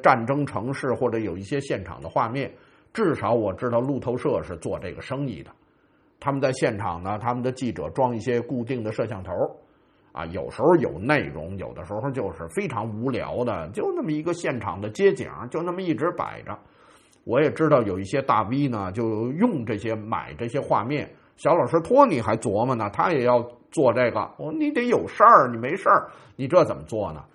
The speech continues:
所以说每次路透社都在做这个。那现在刚才他说的这个监视摄像头就是他们的，就是他们的。所以说这个呢，就奔这个来了，非常非常的令人愤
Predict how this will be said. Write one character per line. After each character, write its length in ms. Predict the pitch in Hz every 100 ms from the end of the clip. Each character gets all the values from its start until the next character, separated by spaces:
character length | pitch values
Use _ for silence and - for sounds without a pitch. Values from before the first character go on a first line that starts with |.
| _ _
所 160 | - 220
以 60 |
说 140 | 190 202
每 280 | 135 104 101
次 200 | 254 233
路 160 | 185
透 140 | 143 139
社 140 | 139
都 160 | 120 127
在 120 | 123
做 240 | 117 - 82
这 100 | 85 73
个。 40 | - _ _ _ _ _ _
那 240 | 147 123
现 260 | - 175 127
在 200 | 143 120
刚 200 | 147 135
才 120 | 127
他 100 | 127
说 220 | 127 135
的 80 | 123
这 100 | 117
个 120 | 98
监 280 | 98 139 127
视 160 | 127 117
摄 140 | 120
像 180 | 98 82
头 240 | - - - -
就 120 | - -
是 160 | - -
他 180 | 92 78
们 140 | 85 -
的， 60 | - _ _ _ _ _ _ _ _ _ _ -
就 240 | 170 113
是 180 | 92 90
他 240 | - 92
们 160 | 80 71
的。 60 | - - _
所 200 | - 117
以 60 |
说 180 | 107 117
这 220 | 117 120
个 80 | 98
呢， 180 | 90 90
就 140 | 90 95
奔 240 | - 104
这 220 | 95 127 78
个 80 | 80
来 240 | 60 67
了， 120 | 64 - _ _ _ _ _ _ _ _ _ _ _ _ - -
非 220 | 156 113
常 240 | - 78
非 180 | 80 85
常 220 | 73 71
的 100 | 82
令 240 | 87 87 69
人 160 | 76
愤 240 | 92 -